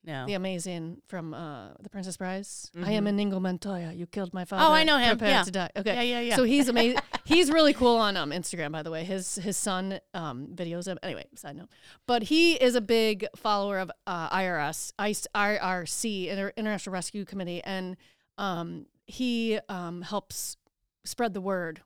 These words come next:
Speaker 2: with all those boats that come in and stuff like
Speaker 1: Yeah.
Speaker 2: that. Because
Speaker 3: Mm.
Speaker 2: Italy, I'll, I'll be honest, and, I, and again, we'll, we'll sidetrack, I'm sorry, but they, they take in a lot of people, just
Speaker 1: Yeah.
Speaker 2: like we do, but they
Speaker 1: Yeah.
Speaker 2: take in a lot of people from,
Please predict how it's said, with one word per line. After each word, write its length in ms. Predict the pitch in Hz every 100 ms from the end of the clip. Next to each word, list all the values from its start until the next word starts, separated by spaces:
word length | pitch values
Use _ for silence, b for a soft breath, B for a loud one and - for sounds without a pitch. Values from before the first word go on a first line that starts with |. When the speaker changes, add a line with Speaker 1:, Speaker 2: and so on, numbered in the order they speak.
| -
Speaker 2:
with 240 | 214 -
all 280 | 190 180 170
those 540 | 180 165 160 - - _ _ _ _ 208
boats 300 | 196 175 -
that 160 | 165
come 180 | - 202
in 240 | 180 170 165
and 120 | 170
stuff 180 | 185 -
like 80 |
Speaker 1:
Yeah. 320 | 165 156 143 127 -
Speaker 2:
that. 120 | 196 202
Because 260 | - 311
Speaker 3:
Mm. 120 | 262 339
Speaker 2:
Italy, 360 | 392 392 359 -
I'll, 220 | 254 269
I'll 80 | 269
be 140 | 262
honest, 320 | 240 190 185 -
and, 100 | 247
I, 60 | 254
and 120 | 254
again, 280 | 208 208 202
we'll, 260 | 202 208 214
we'll 100 | 208
sidetrack, 460 | 202 185 - 180 175
I'm 100 | 185
sorry, 240 | 190 175 B B -
but 140 | 254
they, 380 | 277 285 302 277 254
they 180 | 247 302
take 280 | - 349
in 60 | 285
a 80 | 247
lot 140 | 214
of 60 | 190
people, 380 | 214 185 175 180 _ -
just 280 | 180 285 320
Speaker 1:
Yeah. 20 |
Speaker 2:
like 140 | 311
we 180 | 233 233
do, 220 | 247 262
but 120 | 240
they 60 | 233
Speaker 1:
Yeah. 60 | 240
Speaker 2:
take 160 | 302
in 60 | 285
a 80 | 254
lot 240 | 226 220
of 40 | 214
people 240 | 214 202
from, 360 | 190 196 190